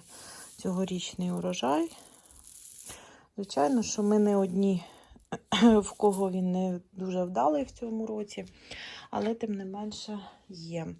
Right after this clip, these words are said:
Тут у нас кукуруза, тут також зерно. Так, що я буду робити? Я буду зараз насипати курям, буде репет.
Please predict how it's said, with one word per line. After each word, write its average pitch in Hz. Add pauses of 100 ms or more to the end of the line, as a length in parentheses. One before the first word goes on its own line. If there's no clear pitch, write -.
(540)
Тут -
у 175
нас 180 (360)
кукуруза, 262 (1700)
тут 220 (100)
також -
зерно. 185 (280)
Так, 190 (680)
що 294
я 302
буду 226
робити? 185
Я 240
буду 220
зараз 208 (280)
насипати 202 (920)
курям, 320 (560)
буде 196
репет. 226